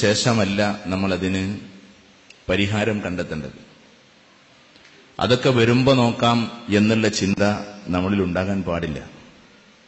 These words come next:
ഞാൻ ആമുഖത്തിന്റെ എല്ലാ വിരസതയും ഒഴിവാക്കിക്കൊണ്ട് നേരെ സബ്ജക്റ്റിലേക്ക് കടക്കാം. പ്രത്യേകിച്ച് മുസ്ലിം യൂത്ത് ലീഗ് കഞ്ഞിപ്പുര ടൗൺ കമ്മിറ്റി ഇങ്ങനെ ഒരു പരിപാടി സംഘടിപ്പിക്കുമ്പോൾ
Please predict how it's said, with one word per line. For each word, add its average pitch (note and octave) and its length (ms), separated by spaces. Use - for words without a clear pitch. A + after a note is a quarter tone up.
ഞാൻ F#2 160
ആമുഖത്തിന്റെ G#2 760
എല്ലാ G2+ 160
വിരസതയും G2+ 520
ഒഴിവാക്കിക്കൊണ്ട് G2 640
നേരെ F#2 200
സബ്ജക്റ്റിലേക്ക് F2+ 640
കടക്കാം. E2 340
പ്രത്യേകിച്ച് F#2 600
മുസ്ലിം F#2+ 320
യൂത്ത് F2+ 300
ലീഗ് F#2 200
കഞ്ഞിപ്പുര F#2 540
ടൗൺ F2+ 200
കമ്മിറ്റി F2+ 400
ഇങ്ങനെ F2+ 200
ഒരു F2 120
പരിപാടി F2 400
സംഘടിപ്പിക്കുമ്പോൾ E2+ 680